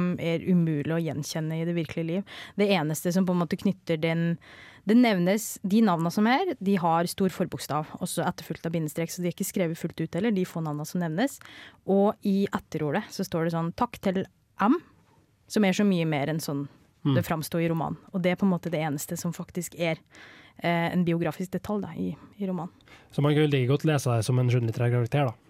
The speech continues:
Speaker 1: Jeg synes kanskje det er mer interessant, da.
Speaker 2: Jeg synes egentlig, og jeg er litt enig med, jeg så et, nettopp et intervju med Thomas Espedal, der han sier at han er pisselig av at folk skal lese, ikke forstår den, det, den greia med litteraturen hans, da, at, eh,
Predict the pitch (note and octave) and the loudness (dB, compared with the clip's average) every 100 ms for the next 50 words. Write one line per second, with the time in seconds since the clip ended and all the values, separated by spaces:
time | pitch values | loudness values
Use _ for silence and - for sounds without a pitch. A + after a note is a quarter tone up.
0 | _ _ - G#3+ G#3+ C#4 - G#3+ F3 E3 | _ _ -2 -2 2 2 2 0 0 0
1 | D#3+ B2 D3 - - A3+ F#3 - - C#3+ | 0 -2 -6 -8 -4 -4 -6 -10 -2 0
2 | D3+ C3 B2+ B2+ C#3 E3 D3+ D3+ C3+ B2+ | 2 2 2 2 2 2 0 0 2 2
3 | D3 D3 D#3+ D#3+ E3 D#3+ C#3 D3+ E3+ C3 | 2 2 2 0 0 0 2 2 4 4
4 | C3 C#3 C#3+ B2 C#3+ - A#2+ A#2+ D3 D#3 | 2 2 0 0 -2 -2 -2 2 2 2
5 | D#3+ C#3 C3+ C3+ C3+ D3 - C#3+ C#3+ C#3+ | 2 0 2 0 0 -4 -2 0 0 0
6 | D3 C#3 - C3+ - D3 D3 C3 - B2 | -4 -4 -2 -4 0 0 2 0 -2 -2
7 | A#2+ - _ _ - E4+ - D#3 F3+ - | -4 -10 _ _ -8 -4 -2 -2 0 2
8 | E3 D#3+ D#3 D#3 D3 D3 D3+ D3+ - _ | 4 4 2 2 2 4 4 2 -4 _
9 | - D3 D#3 D#3+ D#3 A#2 B2 C#3+ D3 C3 | -2 0 4 4 4 2 2 0 0 -2
10 | A2 A2+ A2 C3 - C#3 B2 - B2+ B2 | -2 -2 -2 -2 0 0 -2 -2 0 0